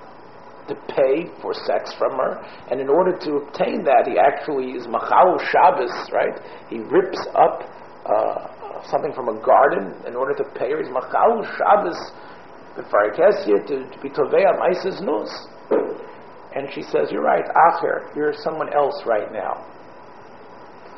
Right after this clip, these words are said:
Yeah, the Elisha ben Avuya is still in the Mishnah. He's still in Pirkei Avos, right? Uh, what, what does that mean, right?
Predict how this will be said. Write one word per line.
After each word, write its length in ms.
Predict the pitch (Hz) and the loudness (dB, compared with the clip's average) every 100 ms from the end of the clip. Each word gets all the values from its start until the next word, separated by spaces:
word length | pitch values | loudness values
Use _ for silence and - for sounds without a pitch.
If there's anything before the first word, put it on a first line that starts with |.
| - - | -20 -8
Yeah, 240 | - 214 214 | 2 6 6
the 80 | 139 | 4
Elisha 260 | 147 165 180 | 0 0 2
ben 180 | 156 131 | 2 0
Avuya 240 | 120 139 | -2 -4
is 80 | 110 - | -6 -8
still 160 | 131 143 | -6 -4
in 60 | |
the 60 | 139 | -4
Mishnah. 420 | 120 117 - - - - - - - - | -6 -8 -12 -14 -16 -20 -20 -20 -20 -20
He's 100 | 101 - | -18 -4
still 200 | 147 156 | -2 -2
in 80 | 139 | -2
Pirkei 360 | 143 135 127 | 0 2 2
Avos, 560 | 110 107 - - - - - - - - | 2 2 0 -6 -10 -16 -20 -20 -20 -10
right? 160 | 123 - - - - - - - - - | -6 -6 -10 -18 -20 -20 -20 -20 -12 -4
Uh, 560 | 57 55 55 - - - 50 - - - - - - - - - - - - | -2 -2 -4 -6 -10 -16 -18 -20 -20 -20 -20 -20 -20 -20 -20 -20 -20 -20 -6
what, 240 | 127 135 135 | -2 -2 0
what 80 | 143 | 2
does 100 | 170 | 4
that 220 | 139 - | 2 0
mean, 240 | 110 - - - - - - - - | -8 -10 -14 -20 -20 -20 -20 -20 -8
right? 240 | - - | -2 -2